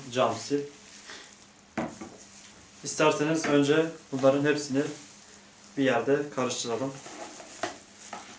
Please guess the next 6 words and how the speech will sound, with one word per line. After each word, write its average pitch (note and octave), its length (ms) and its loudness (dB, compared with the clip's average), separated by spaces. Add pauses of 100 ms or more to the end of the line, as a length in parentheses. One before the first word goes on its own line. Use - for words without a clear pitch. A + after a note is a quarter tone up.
(360)
Ee, A#2 380 2 (100)
bir D3+ 100 0
miktar D3 600 2 (2250)
bulaşık C3 320 2
deterjanımızı A#2+ 500 -2
koyalım. A2+ 360 -6